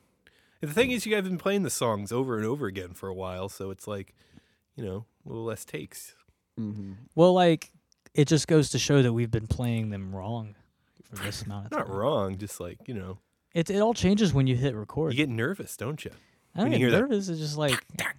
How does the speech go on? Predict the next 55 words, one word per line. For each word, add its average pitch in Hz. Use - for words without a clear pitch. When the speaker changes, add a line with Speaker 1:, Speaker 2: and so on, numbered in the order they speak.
Speaker 1:
tack, -
tack, -
tack, -
tack, -
tack. -
That -
Speaker 3:
well, 170
Speaker 1:
should 165
be 139
the 92
click. -
Speaker 3:
when 170
you 180
have 220
the 139
gun 135
out, 101
it 113
really, 123
it 117
really 113
Speaker 1:
I 101
Speaker 3:
drives 107
Speaker 1:
do 120
have 156
Speaker 3:
you 190
Speaker 1:
a, 196
I 101
Speaker 3:
nervous. 107
Speaker 1:
do 113
have 139
a 202
firearm. 120
Speaker 3:
Andrew 151
keeps 160
a -
firearm 120
pointed 117
at 120
us 104
during 113
the 101
recording 101
to -
make 127
sure 147
we 143
do 156
it 147
right, 151
and 135
I 123
don't 156
blame 120
him. 123